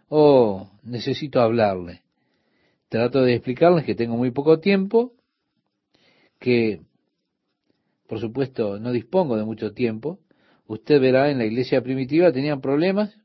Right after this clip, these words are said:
que se levantaban mientras la iglesia comenzaba a crecer, porque el pueblo traía sus quejas a los apóstoles y comenzaron a decir, "Nuestras viudas que están siguiendo la cultura helenística están siendo discriminadas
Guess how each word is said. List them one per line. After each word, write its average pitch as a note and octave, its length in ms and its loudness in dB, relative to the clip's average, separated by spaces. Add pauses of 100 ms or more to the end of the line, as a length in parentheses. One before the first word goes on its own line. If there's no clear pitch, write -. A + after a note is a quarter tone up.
(320)
que B2 120 -4
se B2 100 -6
levantaban D3 840 2 (580)
mientras F#3 720 2
la C3 200 4
iglesia C#3 420 2
comenzaba A2+ 520 2
a C3 80 0
crecer, G#3+ 380 0
porque F#2+ 200 -4
el F2 80 -8
pueblo A#2 480 -2 (560)
traía A2+ 340 2
sus - 260 -4
quejas D#3+ 540 4 (400)
a A2+ 100 -4
los A2+ 180 -2
apóstoles D3+ 800 -2 (600)
y C3+ 220 4
comenzaron C3 560 2
a B2 80 4
decir, D3+ 400 2 (600)
"Nuestras B2 320 2
viudas D#3+ 300 8
que A2+ 100 -2
están C#3 240 2
siguiendo C3+ 380 2
la A#2 80 6
cultura B2+ 400 4
helenística B2+ 540 2
están A#2+ 240 0
siendo C3 300 0
discriminadas D#3 920 2